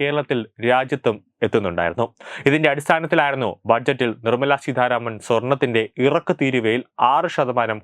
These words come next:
കുറവ് വരുത്തുകയും ചെയ്തത്. സ്വർണ്ണ കള്ളക്കടത്തുകൾ ഉൾപ്പെടെ തകർക്കാൻ, ആ സ്വർണ്ണ കള്ളക്കടത്തുകാരെ, ആ ശൃംഖല തന്നെ, ആ കണ്ണികളെ തന്നെ തകർക്കാൻ വേണ്ടി ഒരു പരിധിവരെ കേന്ദ്ര സർക്കാരിന് കഴിഞ്ഞു എന്നതാണ് യാഥാർത്ഥ്യം.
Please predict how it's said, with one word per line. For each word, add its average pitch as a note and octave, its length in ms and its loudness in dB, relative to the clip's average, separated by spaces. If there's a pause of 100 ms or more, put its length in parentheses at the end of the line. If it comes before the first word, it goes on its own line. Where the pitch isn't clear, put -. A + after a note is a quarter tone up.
(100)
കുറവ് C3+ 280 2
വരുത്തുകയും F2+ 480 -4
ചെയ്തത്. F2+ 260 2 (680)
സ്വർണ്ണ B3 280 4
കള്ളക്കടത്തുകൾ A#3 680 2
ഉൾപ്പെടെ F3 420 0 (420)
തകർക്കാൻ, D3+ 420 2 (100)
ആ D#3 200 4
സ്വർണ്ണ E3+ 280 -2
കള്ളക്കടത്തുകാരെ, F3 720 0 (580)
ആ F3 80 4
ശൃംഖല F3+ 500 0
തന്നെ, D#3+ 200 0 (180)
ആ - 20 4 (120)
കണ്ണികളെ F3+ 460 0
തന്നെ D#3+ 160 -2 (160)
തകർക്കാൻ E3+ 460 0
വേണ്ടി D3 240 0 (320)
ഒരു D3 140 4 (120)
പരിധിവരെ D#3 580 2
കേന്ദ്ര C#3 280 -2
സർക്കാരിന് C#3 440 -2 (100)
കഴിഞ്ഞു C#3 380 0
എന്നതാണ് A2 340 0 (100)
യാഥാർത്ഥ്യം. F#2+ 440 2